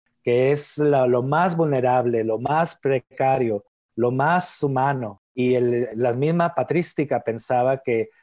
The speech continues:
si Jesús es verdaderamente humano, es que es verdaderamente divino. Entonces, esa humanidad, esa corporeidad de Dios que se acuerpa radicalmente, no nada más que llega a los cuerpos, sino que se hace cuerpo,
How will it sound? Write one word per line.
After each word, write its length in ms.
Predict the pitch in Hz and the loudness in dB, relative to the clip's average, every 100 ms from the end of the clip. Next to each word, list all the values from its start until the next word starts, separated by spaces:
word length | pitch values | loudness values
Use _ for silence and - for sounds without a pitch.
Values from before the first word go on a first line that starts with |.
| - | -20
si 540 | - 131 123 120 104 | -6 -2 0 0 -4
Jesús 560 | _ 135 - - 185 180 | _ -6 -4 0 0 2
es 160 | 156 135 | -2 0
verdaderamente 840 | 143 123 117 131 131 131 143 127 | -2 0 0 0 0 -2 -2 -4
humano, 480 | 110 110 113 190 - _ _ - | -2 -4 -4 -8 -10 _ _ -6
es 200 | 123 - | -6 -2
que 180 | 143 | 0
es 140 | 147 135 | 0 0
verdaderamente 720 | 123 113 107 110 110 107 117 | -2 0 0 -2 -4 -4 -4
divino. 460 | 107 98 98 92 _ _ _ _ | -4 -6 -8 -14 _ _ _ _
Entonces, 420 | - 127 151 143 | -4 -2 0 0
esa 260 | 156 180 165 | 0 0 0
humanidad, 580 | 160 135 120 120 123 127 | 0 0 0 2 2 0
esa 320 | 123 147 147 | -2 -6 -4
corporeidad 1160 | 147 131 120 - 123 117 110 113 120 139 143 - _ _ _ _ | 0 0 -2 -2 -2 0 0 0 0 0 -2 -8 _ _ _ _
de 160 | 117 117 | -4 -2
Dios 420 | 127 143 156 - | 2 2 0 -2
que 160 | 139 120 | -4 -2
se 180 | 131 | -2
acuerpa 600 | 120 - 143 143 151 156 151 | -4 0 2 2 2 0 0
radicalmente, 1000 | 139 127 123 - 160 165 139 151 - 107 | 0 0 0 0 0 0 -2 -2 -4 -6
no 120 | 131 | -4
nada 220 | 147 151 | -2 -2
más 340 | 156 156 165 - _ _ _ _ | 0 -2 -4 -12 _ _ _ _
que 160 | 135 | -2
llega 460 | 120 147 175 175 131 | 2 2 2 2 2
a 40 | |
los 240 | 110 104 - | 0 -4 -4
cuerpos, 500 | 110 101 - 160 190 | -2 -2 -4 -8 -8
sino 440 | - 139 127 123 | -4 -2 -2 -2
que 100 | - | -4
se 220 | - 120 | -4 -2
hace 400 | 120 185 - 165 | 0 0 0 -4
cuerpo, 500 | - 117 104 - 95 | -2 -2 -2 -6 -12